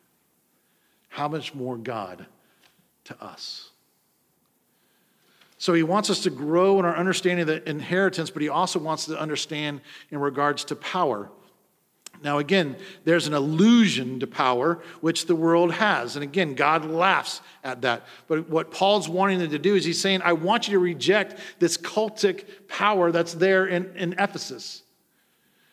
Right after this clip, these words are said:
Don't go with the false things, because there's the one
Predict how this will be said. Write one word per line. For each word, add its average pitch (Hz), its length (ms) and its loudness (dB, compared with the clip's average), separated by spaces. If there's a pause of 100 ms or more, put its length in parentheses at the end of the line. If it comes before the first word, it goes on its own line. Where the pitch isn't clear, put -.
(140)
Don't 226 300 4
go 220 160 6
with 208 160 4
the 180 80 2
false 190 400 2
things, 165 500 -2 (220)
because 185 360 2
there's 196 260 4
the 170 80 -4
one 196 480 2